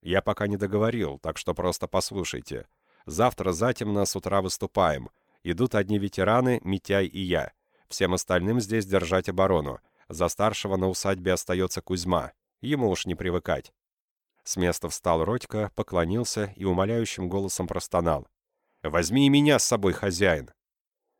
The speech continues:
При последнем слове сотник заметно скривился, но как он не ругал Родьку, а отучить его от такого обращения никак не мог.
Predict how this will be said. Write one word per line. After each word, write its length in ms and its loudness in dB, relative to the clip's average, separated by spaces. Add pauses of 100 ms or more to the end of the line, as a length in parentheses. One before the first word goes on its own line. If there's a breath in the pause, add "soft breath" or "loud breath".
(220)
При 140 0
последнем 580 0
слове 380 0
сотник 420 -4
заметно 400 0
скривился, 720 -4 (280 soft breath)
но 120 0
как 220 -2
он 160 -2
не 80 2
ругал 360 4
Родьку, 500 0 (140)
а 120 2
отучить 440 -4
его 200 0
от 100 -2
такого 320 0
обращения 580 0
никак 380 -2
не 80 -2
мог. 300 -2